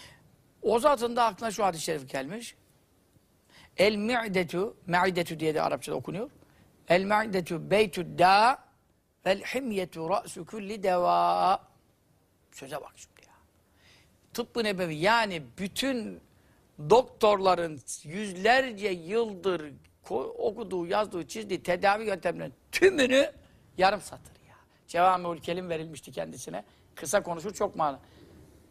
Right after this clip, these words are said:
"Mide bütün hastalıkların yuvasıdır.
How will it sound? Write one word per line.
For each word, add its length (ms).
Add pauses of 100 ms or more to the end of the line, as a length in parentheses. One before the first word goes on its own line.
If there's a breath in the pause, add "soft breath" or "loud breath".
(120)
"Mide 520
bütün 200
hastalıkların 800
yuvasıdır. 560